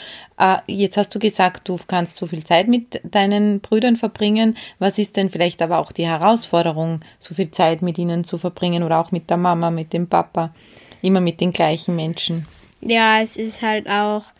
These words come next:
Speaker 2: dass wir manchmal auch, äh, uns in die Haare bekommen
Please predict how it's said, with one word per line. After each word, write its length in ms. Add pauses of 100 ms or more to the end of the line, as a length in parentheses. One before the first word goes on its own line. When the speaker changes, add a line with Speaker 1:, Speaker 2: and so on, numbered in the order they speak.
(360)
Speaker 2:
dass 320
wir 560
manchmal 840
auch, 520
äh, 380
uns 240
in 220
die 120
Haare 320
bekommen 720